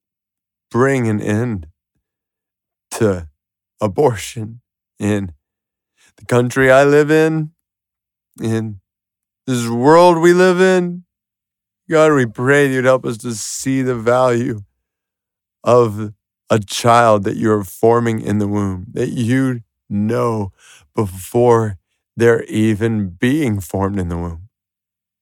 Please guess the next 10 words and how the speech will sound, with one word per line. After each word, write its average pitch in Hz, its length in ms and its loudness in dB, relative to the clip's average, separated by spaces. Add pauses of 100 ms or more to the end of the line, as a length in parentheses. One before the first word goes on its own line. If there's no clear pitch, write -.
(140)
God, 135 360 4
we 127 120 -4
pray. 101 500 -14 (600)
We 120 60 -10
pray 139 220 2
for 120 280 -4 (300)
women 147 460 -2
who 127 260 -6
are 120 160 -2
wondering 156 920 -2